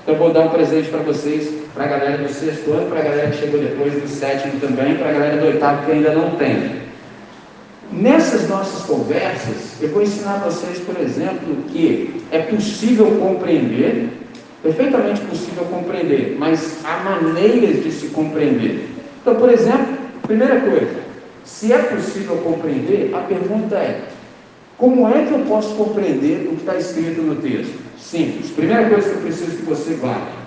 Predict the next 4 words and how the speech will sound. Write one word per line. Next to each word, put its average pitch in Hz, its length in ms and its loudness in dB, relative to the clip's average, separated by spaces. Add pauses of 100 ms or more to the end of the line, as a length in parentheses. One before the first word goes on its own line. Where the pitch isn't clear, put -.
(4000)
Primeira 139 340 2
coisa, 104 380 -2 (760)
a 120 100 -2
Bíblia 123 500 2